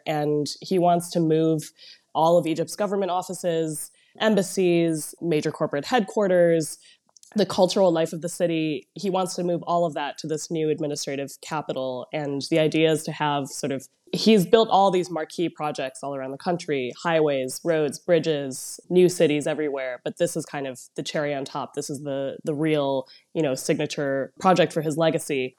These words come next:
The problem, of course, is that there wasn't a lot of studies done in advance or, or analysis done in advance of how this would actually work, how much it would cost, whether Egypt could afford it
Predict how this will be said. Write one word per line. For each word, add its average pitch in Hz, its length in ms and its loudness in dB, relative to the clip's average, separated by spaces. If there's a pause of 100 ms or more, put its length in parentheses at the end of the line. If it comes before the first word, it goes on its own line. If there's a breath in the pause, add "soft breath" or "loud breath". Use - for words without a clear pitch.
The 180 100 4
problem, 240 400 4
of 170 80 -6
course, 156 420 -6
is 156 180 -10
that 147 340 -6 (420)
there 165 180 -2
wasn't 165 420 -2
a 165 60 -4
lot 151 260 -4
of 151 180 -6 (420)
studies 202 560 2
done 185 240 -2
in 170 100 2
advance 190 680 -2
or, 139 400 -4
or 131 200 -6
analysis 208 500 -2
done 190 160 -8
in 185 80 -4
advance 175 420 -4
of 139 240 -10 (480)
how 151 80 -4
this 143 160 -8
would 151 80 -6
actually 135 300 -4
work, 233 420 2 (100)
how - 140 -10
much 139 160 -8
it - 80 -6
would - 140 -6
cost, - 580 2 (340 soft breath)
whether 160 720 4
Egypt 170 360 0
could 151 380 0 (160)
afford 214 360 4
it 131 200 2